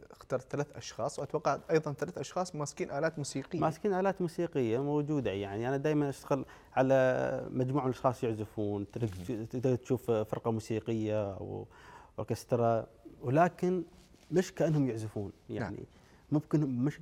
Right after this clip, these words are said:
Speaker 2: مو بكأنهم عازفين هم أساسا.
Speaker 1: يعني عادي أيضا كذلك مشاهدين.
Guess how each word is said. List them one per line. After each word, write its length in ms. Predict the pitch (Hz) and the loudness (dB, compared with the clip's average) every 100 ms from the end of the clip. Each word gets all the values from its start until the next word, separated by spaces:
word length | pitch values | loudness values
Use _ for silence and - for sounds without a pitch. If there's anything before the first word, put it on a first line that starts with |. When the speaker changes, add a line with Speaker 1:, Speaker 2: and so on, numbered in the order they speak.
| 139 | -2
Speaker 2:
مو 120 | 147 | -2
بكأنهم 460 | 143 139 135 127 | -2 -2 0 0
عازفين 460 | 113 110 110 131 110 | -2 -4 -4 -2 -2
هم 180 | 107 104 | -2 -6
أساسا. 420 | - 110 104 113 | -4 -2 0 -2
Speaker 1:
يعني 120 | - | -4
عادي 640 | - 139 139 131 113 113 | -2 -2 -2 -2 -6 -6
أيضا 240 | 123 120 113 | -6 -6 -8
كذلك 500 | - 117 117 117 - | -6 -4 -4 -6 -6
مشاهدين. 640 | 120 120 143 127 123 92 | -6 -4 -4 -2 -4 -8